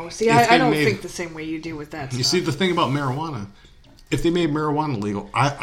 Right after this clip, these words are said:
Speaker 2: I don't smoke it.
Speaker 1: Marijuana's different.
Speaker 2: I hate marijuana.
Speaker 1: You're, you're
Speaker 2: I hate
Speaker 1: comparing
Speaker 2: smoking
Speaker 1: marijuana.
Speaker 2: it. I hate smoking it.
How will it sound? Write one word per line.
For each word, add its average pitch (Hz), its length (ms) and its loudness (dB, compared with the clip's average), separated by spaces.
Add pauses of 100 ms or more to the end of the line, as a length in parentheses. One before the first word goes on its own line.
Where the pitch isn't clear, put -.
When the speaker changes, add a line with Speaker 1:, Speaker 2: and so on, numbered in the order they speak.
Speaker 2:
I - 20 0
don't 123 200 0
smoke 98 360 -4
it. - 100 -12 (240)
Speaker 1:
Marijuana's 247 680 -4 (380)
different. 233 340 -2
Speaker 2:
I 131 140 0
hate 110 380 -2
marijuana. 110 280 -2
Speaker 1:
You're, 247 240 2
you're 247 80 0
Speaker 2:
I - 40 2
hate 233 100 0
Speaker 1:
comparing 175 240 2
Speaker 2:
smoking 202 460 2 (120)
Speaker 1:
marijuana. 233 260 0
Speaker 2:
it. - 60 -6
I 107 80 -2
hate 107 200 -2
smoking 92 320 -4
it. - 60 -14